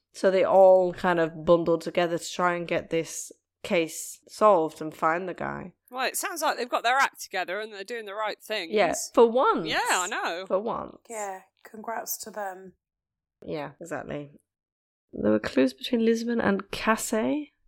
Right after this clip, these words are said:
Speaker 1: C A S C A I S. That must be another town.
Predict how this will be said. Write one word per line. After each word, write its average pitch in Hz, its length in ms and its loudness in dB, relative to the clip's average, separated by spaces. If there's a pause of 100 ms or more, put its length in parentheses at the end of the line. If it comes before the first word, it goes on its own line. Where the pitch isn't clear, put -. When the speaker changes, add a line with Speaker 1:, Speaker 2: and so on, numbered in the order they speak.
(140)
Speaker 1:
C - 560 -10
A 220 240 0
S - 600 -6
C - 440 -6
A 202 280 0
I 208 240 -2
S. - 520 -10 (480)
That 190 120 -6
must 180 160 -8
be 180 120 -4
another 175 260 -6
town. 170 480 -10